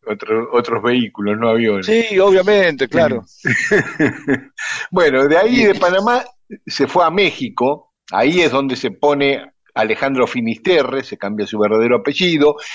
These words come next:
Speaker 1: y funda una editorial donde publica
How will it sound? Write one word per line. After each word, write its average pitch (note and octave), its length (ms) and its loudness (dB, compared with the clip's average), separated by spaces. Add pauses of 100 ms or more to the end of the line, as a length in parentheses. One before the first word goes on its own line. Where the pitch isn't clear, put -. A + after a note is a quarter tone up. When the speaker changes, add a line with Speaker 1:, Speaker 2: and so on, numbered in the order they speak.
(180)
Speaker 1:
y D3 100 -2
funda G3+ 420 4
una F3 200 0
editorial E3+ 840 2 (260)
donde D3+ 520 2 (100)
publica C3 640 2